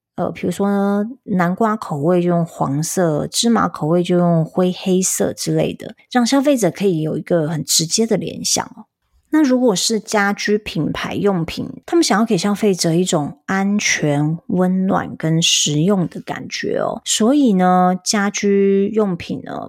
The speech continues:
包括比如说家居服饰啊，或者是家具啊，或室内设计相关的产品啊，灯啊、椅子啊、桌子啊这些哦，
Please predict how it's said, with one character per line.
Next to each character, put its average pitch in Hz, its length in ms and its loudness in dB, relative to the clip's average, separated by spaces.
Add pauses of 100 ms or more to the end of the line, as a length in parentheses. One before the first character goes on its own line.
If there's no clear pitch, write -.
包 170 140 2
括 175 180 -2
比 175 160 -6
如 160 100 -2
说 180 280 2
家 170 240 -2
居 170 420 0
服 165 240 -2
饰 208 340 2
啊， 165 360 2
或 185 180 2
者 - 80 -2
是 - 160 0
家 165 260 -2
具 170 340 -4
啊， - 160 -4
或 175 180 -2
室 214 180 2
内 208 100 4
设 180 220 2
计 170 380 0
相 180 260 0
关 175 260 0
的 170 400 -2
产 165 280 -4
品 170 260 0
啊， 160 100 2 (140)
灯 226 380 2
啊、 190 500 0 (140)
椅 180 200 0
子 - 300 -4
啊、 - 260 -2
桌 226 280 0
子 - 240 -8
啊 - 180 -10
这 175 100 -2
些 160 260 0
哦， - 340 -4